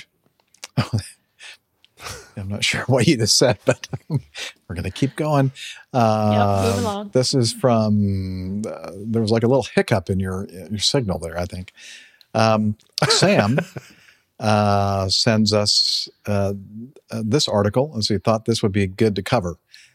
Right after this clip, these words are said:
Speaker 1: Seems like a huge improvement that I hope other U S airlines follow." And, uh, so what is this all about? Well, the headline is Southwest Airline. Oh, this is from,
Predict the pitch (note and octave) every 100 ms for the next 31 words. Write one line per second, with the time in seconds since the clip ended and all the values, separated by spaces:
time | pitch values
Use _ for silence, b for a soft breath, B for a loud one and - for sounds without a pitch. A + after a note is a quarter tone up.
0 | B - G#2 F#2+ F#2+ F2+ - D3 D3+ C3+
1 | A#2+ A2 C3+ A#2 F2 E2 E2 - _ _
2 | - F#2 F2+ A2 A2+ - - G2+ G2 F#2
3 | F#2 E2+ - - E2 D#2+ D2+ D#2+ D#2+ -
4 | _ - C#3+ C#2+ A1+ _ B B B B
5 | B B B - F#2+ F#2+ F#2 F2+ F2 F2+
6 | F2+ F2+ - F#2 F#2 A2 F#2+ D3+ - E2
7 | - - - - G2 G#2 G#2+ G2 G2 F2
8 | A#2+ G#2 G2 G2 - A#2 A#2 A#2 G#2+ A#2+
9 | A2 G#2+ G#2+ G#2+ - G2+ A2 - G2+ G2+
10 | F#2 F#2+